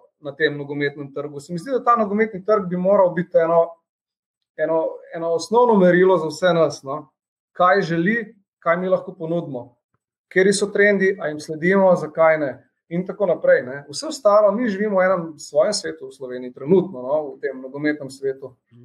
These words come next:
Mi proizvajamo igralce, ki jih nihče noče, ki ne morejo tako igrati nikjer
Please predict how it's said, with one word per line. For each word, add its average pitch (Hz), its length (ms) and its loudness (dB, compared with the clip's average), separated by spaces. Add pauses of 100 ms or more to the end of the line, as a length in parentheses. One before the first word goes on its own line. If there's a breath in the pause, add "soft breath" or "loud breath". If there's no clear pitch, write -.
Mi 202 200 4
proizvajamo 170 540 2
igralce, 175 440 2
ki 165 100 -10
jih 165 100 -4
nihče 160 340 0
noče, 135 360 -4 (480)
ki 165 180 0
ne 180 180 4
morejo 208 440 4
tako 185 320 -4
igrati 170 400 0
nikjer 156 380 -8